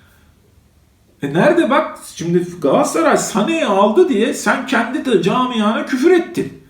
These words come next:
E şimdi çıkıp de ki "Ya kusura bakmayın böyle böyle." Hala pişkin pişkin de etrafta dolanıyorsunuz yani. <laughs> O da ayrı bir konu. Demek ki diyorum ya, hep diyorum, jenerasyon farkı var. Biz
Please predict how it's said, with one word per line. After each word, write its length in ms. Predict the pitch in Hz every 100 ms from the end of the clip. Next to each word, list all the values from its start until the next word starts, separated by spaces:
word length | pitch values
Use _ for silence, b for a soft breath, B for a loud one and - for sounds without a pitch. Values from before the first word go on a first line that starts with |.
| b b b _ _ _ -
E 80 | -
şimdi 380 | - 240 262
çıkıp 440 | - 269 277 - -
de 120 | 294
ki 100 | 285
"Ya 240 | 262 254 -
kusura 380 | - 226 240
bakmayın 420 | 254 262 254 220 208
böyle 260 | 240 247
böyle." 380 | 233 202 143 123
Hala 420 | 254 277 269 262
pişkin 360 | 240 - - 339
pişkin 400 | 254 254 302 302
de 60 | 269
etrafta 460 | - 254 254 285
dolanıyorsunuz 760 | 262 247 254 320 - 151 127 117
yani. 200 | 127 -
<laughs> 1000 | - - - - _ - - - -
O 180 | - 311
da 80 | 254
ayrı 320 | 240 262 285
bir 80 | 208
konu. 260 | 135 135 180
Demek 320 | 196 - -
ki 220 | 196 -
diyorum 320 | 180 196 208
ya, 80 | 165
hep 240 | 175 170
diyorum, 380 | 151 151 135 113
jenerasyon 600 | 139 143 - - - 170
farkı 380 | - - - 139
var. 180 | - -
Biz 320 | 127 - -